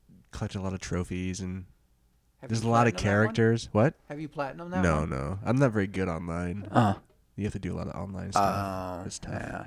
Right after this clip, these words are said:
Speaker 2: fuck that.
Speaker 1: You just get my ass handed to me generally. I mean, I can win one or two matches here and there, but generally there's, like, other people that are just s-, so much
Speaker 2: That
Speaker 1: better.
Speaker 2: spend the whole fucking life on the game.
Speaker 1: <laughs> Yeah.
Speaker 2: Yeah.
Speaker 1: Or that are just better at fighting games in general.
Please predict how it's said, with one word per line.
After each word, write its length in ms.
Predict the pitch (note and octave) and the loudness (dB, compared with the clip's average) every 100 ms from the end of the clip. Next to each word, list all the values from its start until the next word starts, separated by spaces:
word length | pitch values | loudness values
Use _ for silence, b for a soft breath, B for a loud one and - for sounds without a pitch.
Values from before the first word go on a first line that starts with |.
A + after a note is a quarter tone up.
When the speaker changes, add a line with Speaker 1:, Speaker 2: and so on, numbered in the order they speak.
| - | -2
Speaker 2:
fuck 220 | B2+ B2+ | -2 -2
that. 240 | - G2 F#2+ | -4 -2 -2
Speaker 1:
You 60 | |
just 100 | A#2 | -2
get 120 | A2+ G2+ | -2 -4
my 100 | C#2+ | -4
ass 240 | F2+ - | -4 -4
handed 240 | F#2 F#2 | -6 -4
to 80 | G2 | -4
me 160 | F#2 F2+ G#2 | -2 -4 -2
generally. 480 | G#2 F2+ F2+ F2+ G2+ | 0 0 0 -2 2
I 60 | |
mean, 100 | C3+ | 4
I 60 | C#3+ | 6
can 160 | B2+ | 4
win 200 | A#2 A#2 | 2 2
one 160 | G2 G2+ | 2 0
or 60 | F#2+ | -2
two 180 | - | -2
matches 340 | G#2 G#2+ G#2+ G2+ | 0 0 -2 -2
here 120 | G#2 | -2
and 100 | F#2+ | -2
there, 280 | F#2+ G2 G2+ | -2 -4 -4
but 220 | E2+ F2+ | -6 -4
generally 240 | G#2+ G#2 G2 | -2 -2 -2
there's, 180 | F#2+ | -6
like, 160 | F#2+ G2 | -8 -8
other 120 | F#2 | -8
people 320 | E2+ - F#2+ F#2+ | -8 -12 -10 -6
that 160 | F#2+ | -4
are 80 | F#2+ | -4
just 320 | G2 F#2+ - _ _ - | -4 -6 -8 _ _ -18
s-, 120 | - _ _ _ | -18 _ _ _
so 140 | - - | -8 -6
much 80 | D3 | 4
Speaker 2:
That 60 | B2+ G#2 | 6 6
Speaker 1:
better. 40 | |
Speaker 2:
spend 540 | F#2+ - B2 A#2 A#2 A2 | 2 0 0 0 -4 -2
the 120 | G#2+ | 2
whole 220 | B2 A#2 | 6 6
fucking 600 | - A2 G#2+ A2+ G#2+ G#2 | 6 -2 -2 -6 -6 -6
life 340 | G2+ A#2+ B2+ C3 | 0 4 6 6
on 100 | C3 C3 | 4 2
the 60 | |
game. 320 | A#2+ A#2+ B2 C3 | 2 0 -2 -4
Speaker 1:
<laughs> 140 | C3+ A2+ | -6 -8
Yeah. 100 | G#2 - _ | -14 -18 _
Speaker 2:
Yeah. 200 | C#3 G2+ - _ _ _ - - - | -2 -2 -4 _ _ _ -20 -14 2
Speaker 1:
Or 260 | D3+ C#3 | 6 6
that 240 | A#2 A2 A2 | 6 2 2
are 80 | G2 | 2
just 220 | G2 - | -2 -6
better 240 | F#2 F2+ | -4 -2
at 120 | D2+ - | -2 -4
fighting 240 | F2 E2+ | -6 -6
games 240 | C#2+ D2+ A2+ | -8 -8 -8
in 80 | D2+ | -8
general. 400 | D#2 F2 F#2+ | -6 -4 -4